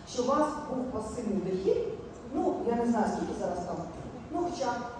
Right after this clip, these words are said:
там декілька тисяч євро, так, щоб ви собі знали, що у вас постійно є, е, працює те обладнання, те обладнання, працюють спеціалісти, ви собі поїхали, у вас справи,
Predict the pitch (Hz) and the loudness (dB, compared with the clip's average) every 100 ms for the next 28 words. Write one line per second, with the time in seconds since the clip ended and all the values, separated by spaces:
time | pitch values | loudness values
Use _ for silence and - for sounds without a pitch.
0 | - 202 170 214 220 208 208 214 196 202 | -8 -4 -2 -2 -2 -2 -4 -6 -6 -2
1 | - - - - - - 330 311 254 226 | -2 -2 -2 -2 -2 -4 -4 -4 -4 -2
2 | 185 170 - 233 226 226 - - 214 202 | 0 -2 0 0 0 0 -4 -8 -6 -2
3 | 208 - - - - - 220 202 170 - | 2 2 2 -4 -8 -6 2 4 4 0
4 | 190 180 185 180 180 - - 247 - 262 | -2 2 2 2 -2 -6 0 0 0 -2
5 | 202 190 240 269 262 262 254 220 214 208 | -2 0 2 4 4 4 4 4 2 2
6 | 208 202 247 247 240 233 233 214 214 - | 2 6 6 6 4 4 4 2 0 -4
7 | 202 208 196 226 208 208 208 - - 294 | -6 -4 -4 -6 -6 -2 -2 -2 -4 -6
8 | - - 240 254 247 220 202 208 302 - | -8 -10 -6 -4 -4 -4 -2 0 0 0
9 | 214 196 - 254 294 302 277 | 2 2 0 2 4 6 6